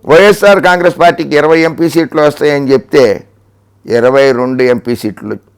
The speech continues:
లోక్సభ స్థానాలు గెలిచింది వైఎస్ఆర్ కాంగ్రెస్ పార్టీ. సరే, సర్వేలని పక్కన పెడదాము, సర్వేల గురించి మనం తర్వాత చూసుకుందాము.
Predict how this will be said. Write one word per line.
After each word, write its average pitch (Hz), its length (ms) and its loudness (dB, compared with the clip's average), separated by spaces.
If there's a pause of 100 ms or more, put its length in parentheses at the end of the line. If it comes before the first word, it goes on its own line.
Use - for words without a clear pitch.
(200)
లోక్సభ 120 340 -2
స్థానాలు 107 420 -4
గెలిచింది 92 400 -10
వైఎస్ఆర్ 92 420 -8
కాంగ్రెస్ 71 440 -10
పార్టీ. - 240 -14 (260)
సరే, 220 220 4
సర్వేలని 190 560 2
పక్కన 180 360 0
పెడదాము, 165 540 2 (260)
సర్వేల 175 360 4
గురించి 160 340 -2
మనం 143 200 -4
తర్వాత 143 400 2
చూసుకుందాము. 135 580 -2